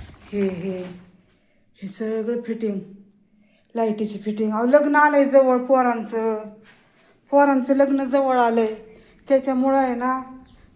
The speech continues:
बस काय सांगू तुम्हाला, हे असंच काम आहेत माझी. लय म्हणजे दिवसभर माझं चालूच असतं.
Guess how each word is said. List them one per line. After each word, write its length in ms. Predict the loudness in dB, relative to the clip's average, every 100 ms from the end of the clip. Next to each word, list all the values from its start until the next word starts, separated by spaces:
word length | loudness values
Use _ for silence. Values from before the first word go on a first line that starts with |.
| -8
बस 260 | -4 -4 -4
काय 160 | -6 -6
सांगू 360 | -6 -8 -6 -8
तुम्हाला, 420 | -6 -4 -4 -6 -8 -18 -20 -20 _ _ -20 -20 -20 -20 _ _ -4
हे 60 |
असंच 460 | 0 0 -2 -4 -4
काम 260 | -4 -2 -4
आहेत 180 | -4 -4
माझी. 400 | -4 -4 -2 -4 -6 -16 -20 _ _ _ _
लय 240 | 0 4 6
म्हणजे 300 | 4 2 2
दिवसभर 500 | 2 2 2 4 4
माझं 280 | 4 2 0
चालूच 320 | 0 0 0 -2
असतं. 340 | -2 -4 -10